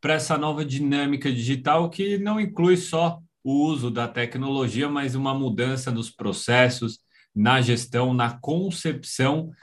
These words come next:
de diversas áreas de atuação. Ah, se você acha que você não vai ser impactado porque você não usa tecnologia, você tá errado.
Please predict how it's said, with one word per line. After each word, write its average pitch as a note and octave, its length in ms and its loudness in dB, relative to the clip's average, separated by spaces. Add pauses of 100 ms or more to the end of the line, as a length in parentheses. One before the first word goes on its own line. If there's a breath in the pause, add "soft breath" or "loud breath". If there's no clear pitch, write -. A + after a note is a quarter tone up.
(180 loud breath)
de B2+ 120 0
diversas E3+ 640 4
áreas C3+ 360 6
de A2 80 -2
atuação. G#2+ 640 -4 (360)
Ah, G#2 200 4
se G#2 140 0
você B2 220 4
acha C#3+ 280 6
que B2+ 120 -4
você B2 320 0
não C3 180 2
vai B2+ 120 4
ser C3 160 -2
impactado A#2 760 2
porque A#2+ 200 -8
você A#2+ 320 -2
não B2 180 0
usa A#2 220 0
tecnologia, A#2+ 840 0 (460)
você G#2+ 240 -4
tá C#3 180 2
errado. G#2+ 480 2